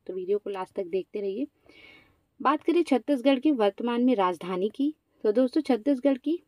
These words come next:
जो राजधानी है यह है रायपुर। छत्तीसगढ़ राज्य का गठन एक नवंबर सन दो हज़ार को हुआ था।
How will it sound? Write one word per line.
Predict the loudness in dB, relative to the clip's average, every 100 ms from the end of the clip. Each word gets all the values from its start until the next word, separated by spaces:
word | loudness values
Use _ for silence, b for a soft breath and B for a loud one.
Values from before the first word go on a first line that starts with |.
| _ -4
जो | 0
राजधानी | 0 0 -2 0 2
है | 4 2 2 _ -6
यह | -2
है | -2
रायपुर। | 0 -2 -2 -4 -6 _ _ b b b b -2
छत्तीसगढ़ | -2 0 0 2 4
राज्य | 2 2 2
का | 2
गठन | 2 0 0 -6 2
एक | 4 4 2
नवंबर | 0 -2 -2 -4
सन | -2 0
दो | 4 4
हज़ार | 4 0 -2
को | 0 -2
हुआ | -2 -4
था। | -6